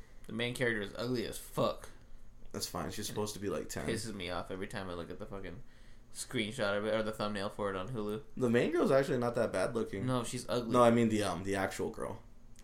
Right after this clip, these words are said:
Speaker 2: Not her.
Speaker 1: Oh, the, <laughs> the real
Speaker 2: The
Speaker 1: life.
Speaker 2: real, the real
Speaker 1: <laughs>
Speaker 2: life one. Yeah, she's not, she's not that bad.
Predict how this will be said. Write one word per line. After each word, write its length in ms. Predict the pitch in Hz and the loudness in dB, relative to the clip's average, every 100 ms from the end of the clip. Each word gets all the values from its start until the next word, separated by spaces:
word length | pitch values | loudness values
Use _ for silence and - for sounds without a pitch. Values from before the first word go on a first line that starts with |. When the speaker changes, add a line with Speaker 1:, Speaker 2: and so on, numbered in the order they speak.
| - - 98 | -12 -8 -2
Speaker 2:
Not 220 | 92 - | -2 0
her. 240 | 92 69 | -2 0
Speaker 1:
Oh, 120 | 165 143 | 2 4
the, 80 | |
<laughs> 260 | 135 - - | 2 -2 6
the 260 | 190 202 143 | 8 10 10
real 160 | 139 | 10
Speaker 2:
The 60 | 113 | 12
Speaker 1:
life. 80 | 131 | 12
Speaker 2:
real, 200 | 127 117 | 12 12
the 100 | 117 | 10
real 160 | 120 113 | 12 12
Speaker 1:
<laughs> 60 | |
Speaker 2:
life 240 | 110 110 101 | 12 8 4
one. 220 | 98 95 | -2 0
Yeah, 160 | 101 | 0
she's 160 | 101 110 | 0 2
not, 220 | 113 - | 2 2
she's 120 | - 107 | -2 -2
not 140 | 101 | 0
that 160 | 98 98 | 0 0
bad. 200 | 98 | -2